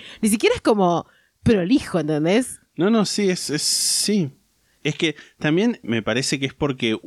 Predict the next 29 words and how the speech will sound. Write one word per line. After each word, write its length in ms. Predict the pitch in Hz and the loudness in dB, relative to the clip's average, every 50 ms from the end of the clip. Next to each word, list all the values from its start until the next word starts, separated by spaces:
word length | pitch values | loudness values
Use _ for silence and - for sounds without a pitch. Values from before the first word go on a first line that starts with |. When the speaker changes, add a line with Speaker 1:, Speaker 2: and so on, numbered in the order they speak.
| 101 - - | -12 -10 -6
Speaker 2:
estamos 480 | 123 117 - - 131 135 143 139 - | -6 -6 -4 -4 -2 -2 -2 -2 -2
acu-, 220 | - 113 107 101 - | -4 -4 -4 -4 -2
muy 240 | - 117 123 139 147 | -2 0 0 0 0
acostumbrados 960 | 143 135 120 - - - 104 101 101 104 - - 120 123 131 139 - - - - _ _ _ - _ _ _ _ - | 0 -2 -4 -4 -4 -4 -4 -2 -2 0 0 0 2 2 0 0 -2 -6 -10 -14 _ _ _ -20 _ _ _ _ -6
a 160 | 101 98 95 | -4 -4 -2
las, 540 | 98 95 90 87 87 - - - - - - | -2 -2 -2 -2 -2 -4 -4 -4 -4 -6 -6
tipo, 220 | - 120 101 110 107 | -6 -4 -4 -2 -2
representaciones 960 | 104 107 92 101 101 - - 107 98 101 95 - - - 120 123 127 127 113 | -2 -4 -6 -6 -6 -4 -4 -4 -4 -4 -6 -4 -4 -2 -2 0 -2 -2 -2
barra 400 | 110 107 107 113 117 110 107 - | -2 -2 -2 0 0 -2 -2 -2
parodias 560 | 101 98 92 98 107 110 113 117 131 131 117 | -2 -2 0 0 0 0 0 0 0 0 0
donde 240 | - 110 101 98 107 | -2 -2 -2 -2 -4
es 60 | - | -4
como 280 | - 123 110 104 101 101 | -4 -4 -2 -2 -2 0
un 240 | 104 104 107 107 | 0 0 0 0
recuadro, 1300 | 101 - 104 98 85 - - 110 110 107 107 107 107 107 101 101 95 92 92 90 90 87 87 87 87 - - | 0 0 -2 -4 -4 -4 -2 -2 0 0 0 0 0 0 0 0 0 0 0 0 -2 -2 -2 -4 -6 -8 -8
Speaker 1:
Sí. 340 | 170 - - - 185 170 156 | -6 -4 -2 0 0 0 -2
Speaker 2:
eh, 80 | 87 | -4
oscuro. 480 | 82 - - - 92 82 76 76 76 73 - | -6 -8 -6 -4 -4 -4 -4 -6 -10 -12 -14
Speaker 1:
Sí, 180 | - - 175 160 | -8 -6 -6 -6
sí, 160 | - - 151 | -6 -8 -10
sí, 100 | - - | -8 -6
Speaker 2:
Un 100 | 101 95 | -6 -4
Speaker 1:
sí. 60 | 92 | -4
Speaker 2:
recuadro 360 | 92 - 101 101 101 98 101 | -2 -2 -2 -2 -2 -2 -4
de 180 | 92 92 90 85 - - | -4 -4 -6 -6 -6 -6
negro. 580 | - 92 95 92 87 85 82 82 80 78 76 76 - - | -4 -2 -2 -2 -2 -2 -4 -4 -6 -8 -10 -12 -14 -16
Speaker 1:
Sí. 320 | - - 185 175 156 143 143 - - - - - - - - - - - - - - - - | -10 -6 -4 -4 -4 -4 -6 -10 -14 -20 -20 -20 -20 -20 -20 -20 -20 -20 -20 -20 -20 -12 -6
Speaker 2:
Pero 140 | - 113 117 | -2 0 0
bueno, 220 | 113 110 107 95 | 0 0 -2 -4